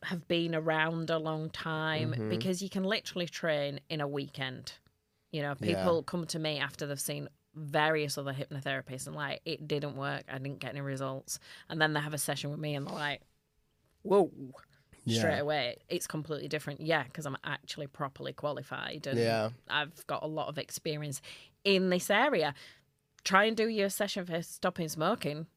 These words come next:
Speaker 1: It's probably not gonna work 'cause I'm crap at
Speaker 2: It,
Speaker 1: that.
Speaker 2: it's like going to, um, uh,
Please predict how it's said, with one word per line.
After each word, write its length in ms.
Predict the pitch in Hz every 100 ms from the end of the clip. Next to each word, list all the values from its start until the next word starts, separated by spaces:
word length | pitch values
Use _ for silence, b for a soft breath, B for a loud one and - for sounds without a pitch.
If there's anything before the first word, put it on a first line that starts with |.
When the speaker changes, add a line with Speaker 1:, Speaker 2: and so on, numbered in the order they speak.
| _ -
Speaker 1:
It's 200 | 151 -
probably 340 | - 156 220
not 140 | 226 190
gonna 120 | 202
work 300 | 190 160 -
'cause 120 | -
I'm 120 | 156
crap 440 | 147 156 131 - -
at 100 | 151
Speaker 2:
It, 60 | 147
Speaker 1:
that. 240 | 139 127 - -
Speaker 2:
it's 260 | 151 - -
like 420 | 165 170 - -
going 380 | - 151 151 147
to, 720 | - - 143 135 127 123 123 -
um, 760 | - 123 117 117 113 113 113 120 _ _ -
uh, 280 | 117 110